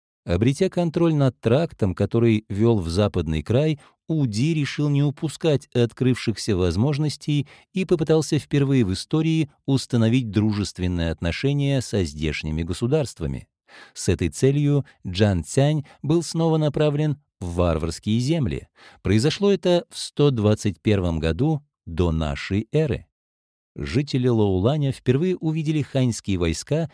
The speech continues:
во время третьего похода Джан Цяня в западный край. В тот день в маленькой обнесённой стенами крепости на берегу озера Лабнор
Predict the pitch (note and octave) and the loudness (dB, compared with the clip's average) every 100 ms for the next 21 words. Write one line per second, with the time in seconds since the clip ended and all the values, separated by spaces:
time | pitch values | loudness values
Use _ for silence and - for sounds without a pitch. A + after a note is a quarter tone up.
0 | - F#2+ B2+ E3 F3 D3 D#3 D3 G2 F2+ | -8 0 2 2 -2 -2 -2 -2 -2 -2
1 | F#2 F2 D#3+ D3 D3 C#3 _ - A#2 G#2+ | -2 0 0 2 2 0 _ -8 -4 0
2 | G#2 E2+ - - C#3+ D#3 D#3 D3+ D3 _ | 2 0 -4 -2 0 0 -2 -2 -6 _
3 | - E2 E2+ E2 F2 E2 G#2+ A2+ D#3 A#2+ | -8 -2 0 0 -2 -2 -2 0 -2 -4
4 | - _ _ - - - - F2+ D#2 A#2 | -8 _ _ -20 -20 -12 -2 -2 0 0
5 | C#3 - - - F2+ D#3 F3+ D#3+ E3 E3 | 0 -4 -12 -4 2 2 2 0 0 0
6 | D3 D3+ C#3+ - D#3+ D3+ D3 - - D3 | 0 0 -2 -2 -2 0 -2 -4 -2 0
7 | C3 A2+ B2 D#3+ D#3+ - - D3+ C#3+ _ | 2 0 0 0 0 -4 -2 0 0 _
8 | G#2+ A2+ A#2 A#2 B2+ B2+ - A#2+ G#2+ G2+ | 0 4 4 4 4 4 4 4 4 4
9 | F#2+ F2 - F2+ E2+ D2+ E2 B2 D#3+ | 2 0 -2 0 0 0 0 2 0